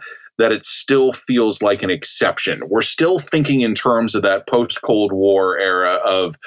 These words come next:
you know, the end of history and the peace dividend and all that good stuff. It's gonna take us a while, I think, to look around and realize that this is how we live now. And I, I have written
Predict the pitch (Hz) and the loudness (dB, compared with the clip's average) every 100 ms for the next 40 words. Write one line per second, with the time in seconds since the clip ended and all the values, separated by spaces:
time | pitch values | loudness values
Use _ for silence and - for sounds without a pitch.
0 | - - - 123 110 113 117 131 127 117 | -16 -14 -4 0 2 2 2 2 0 0
1 | 127 113 - 117 113 110 104 101 - 110 | -2 0 0 2 2 2 0 -2 0 -2
2 | 101 117 101 98 98 95 95 101 101 98 | 0 0 2 2 2 2 0 2 2 2
3 | 95 92 95 95 78 - 101 80 78 - | 2 0 0 -2 -2 -2 0 0 0 -6
4 | - - - - 131 131 123 202 247 - | -20 -18 -12 -2 0 0 0 0 -2 -2
5 | 190 156 160 135 110 104 107 113 101 90 | -2 0 0 2 2 2 2 2 0 0
6 | 107 95 87 95 107 107 95 95 95 92 | -2 -2 -2 0 0 2 2 2 0 0
7 | 87 85 90 101 92 80 82 80 - 85 | 0 0 2 2 2 2 0 -4 -2 -2
8 | 78 95 107 117 127 113 - 107 95 92 | -2 -4 -2 0 0 0 0 0 0 0
9 | 98 87 98 101 85 67 - - - - | 0 0 0 0 0 0 -2 -6 -12 -16
10 | - - _ _ - 123 123 123 123 123 | -16 -20 _ _ -2 0 2 2 2 0
11 | 120 - - 123 120 101 _ _ _ - | 0 -4 -2 -2 -2 -6 _ _ _ -4
12 | 127 117 127 113 151 180 170 175 | 0 2 0 2 0 0 -2 -2